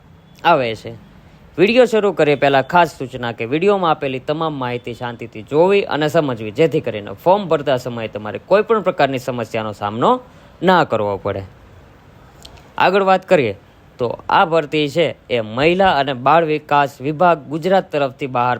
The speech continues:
પાડવામાં આવી છે. પોસ્ટની વાત કરીએ તો પોસ્ટ રહેશે આંગણવાડી કાર્યકર, મિની આંગણવાડી કાર્યકર, આંગણવાડી તેડાગરની. આ ત્રણ પોસ્ટ ઉપર ભરતી કરવામાં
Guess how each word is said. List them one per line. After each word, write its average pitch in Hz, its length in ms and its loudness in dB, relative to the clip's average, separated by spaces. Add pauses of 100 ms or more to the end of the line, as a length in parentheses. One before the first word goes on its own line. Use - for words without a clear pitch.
પાડવામાં 110 540 -2 (340)
આવી 139 380 0
છે. 101 120 -12 (240)
પોસ્ટની 175 480 2
વાત 151 240 0
કરીએ 151 200 -2
તો 139 140 -8 (140)
પોસ્ટ 147 280 -2
રહેશે 127 340 -4
આંગણવાડી 135 680 0
કાર્યકર, 170 380 2 (460)
મિની 226 320 2
આંગણવાડી 190 560 2
કાર્યકર, 135 440 -2 (260)
આંગણવાડી 151 640 2 (200)
તેડાગરની. 131 600 2
આ 117 140 -6
ત્રણ 214 340 2
પોસ્ટ 170 240 0
ઉપર 143 200 -4
ભરતી 135 380 -2
કરવામાં 123 460 0